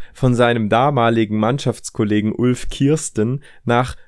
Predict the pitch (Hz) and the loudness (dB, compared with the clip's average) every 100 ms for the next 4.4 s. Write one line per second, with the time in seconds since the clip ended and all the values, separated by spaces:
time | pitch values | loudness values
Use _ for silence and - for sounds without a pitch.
0 | - 135 139 131 127 113 127 139 - - | -2 2 2 2 2 4 4 2 -8 -4
1 | 135 156 110 101 101 101 - 98 101 104 | -2 -2 -4 0 2 0 0 -4 -2 -4
2 | 98 104 123 - - - 117 117 131 104 | 0 2 2 -2 -14 0 2 2 0 2
3 | 107 127 - - - - 185 185 131 101 | 2 0 -4 -12 -14 -2 0 2 2 0
4 | - 90 - - | -2 -8 -10 -14